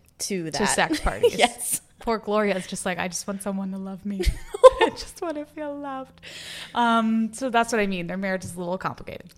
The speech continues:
Speaker 1: Uh, yeah, I'd say so.
Speaker 2: So Billy is clearly convicted, um, of murder for hire and
Speaker 1: Mm-hmm.
Speaker 2: sentenced to twenty years in prison. Parker goes to jail for manslaughter.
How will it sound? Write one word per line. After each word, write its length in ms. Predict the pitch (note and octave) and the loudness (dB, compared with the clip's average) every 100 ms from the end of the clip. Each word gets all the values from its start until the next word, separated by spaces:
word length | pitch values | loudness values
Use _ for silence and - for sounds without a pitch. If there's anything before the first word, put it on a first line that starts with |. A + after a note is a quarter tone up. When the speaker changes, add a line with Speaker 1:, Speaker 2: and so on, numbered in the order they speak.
| - - | -14 -4
Speaker 1:
Uh, 200 | G4+ G4 - | -2 -2 -2
yeah, 180 | B3 G3+ - | -4 -4 -8
I'd 100 | A3 | -8
say 80 | F3+ | -8
so. 180 | E3+ F3 - - - - | -8 -10 -14 -20 -20 -18
Speaker 2:
So 540 | - A#3+ A#3+ A#3 A3 G3+ | -4 2 4 6 4 2
Billy 380 | G3+ G#3 A#3 G#3+ | 2 2 2 0
is 100 | G#3 | -2
clearly 420 | - G#3 G#3 G#3+ | -2 0 0 -2
convicted, 640 | A3 G#3 F#3+ F#3+ F3 F3 - | -2 0 0 0 -2 -2 -4
um, 540 | F3+ F3 E3 E3+ E3 - - - - _ - G3 | -4 -4 -6 -8 -12 -10 -12 -12 -20 _ -6 -4
of 160 | F3+ | -2
murder 380 | G3 F#3+ G3 G#3 | -2 -2 0 -2
for 160 | - C4 | -2 -4
hire 340 | G#3+ F3 F3+ | -2 -2 -4
and 160 | A3+ A#3+ | -6 -6
Speaker 1:
Mm-hmm. 80 | F3 | -6
Speaker 2:
sentenced 480 | F#3+ - F#3 - - | -6 -6 -6 -8 -10
to 220 | G3 F#3+ | -8 -8
twenty 340 | - G3 F#3+ G#3+ | -8 -8 -4 -4
years 260 | G3 F3+ | -4 -4
in 80 | F#3+ | -6
prison. 420 | F3+ E3+ E3+ F3 F3 | -6 -8 -6 -6 -6
Parker 500 | - F3 - F#3 F#3 | -6 -6 -6 -10 -6
goes 200 | F#3+ F3+ | -6 -6
to 100 | F#3 | -8
jail 200 | F3+ E3+ | -6 -6
for 140 | F3+ | -6
manslaughter. 680 | F3+ F3 E3+ - G#2+ - F#3+ | -6 -4 -6 -6 -8 -8 -14